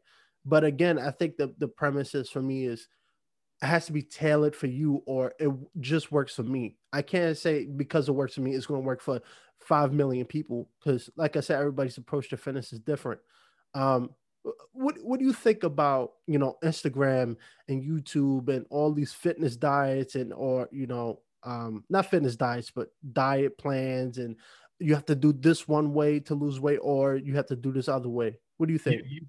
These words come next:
Speaker 2: said something I wanna touch on it real quick. So you, like,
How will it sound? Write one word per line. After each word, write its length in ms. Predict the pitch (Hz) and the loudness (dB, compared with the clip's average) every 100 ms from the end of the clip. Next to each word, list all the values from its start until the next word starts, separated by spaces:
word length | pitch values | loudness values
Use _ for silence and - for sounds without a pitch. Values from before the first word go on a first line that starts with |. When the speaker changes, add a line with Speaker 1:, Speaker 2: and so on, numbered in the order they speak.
| 165 | -2
Speaker 2:
said 120 | 156 | 0
something 200 | 151 123 | 2 2
I 60 | 127 | 2
wanna 180 | 123 | 2
touch 220 | 110 117 113 | 0 0 0
on 80 | |
it 40 | 101 | -2
real 160 | 101 | -6
quick. 240 | 107 101 - | -6 -6 0
So 360 | 131 123 - _ _ - | 4 4 2 _ _ -2
you, 260 | 123 156 143 | 4 6 6
like, 320 | 131 123 117 | 4 4 2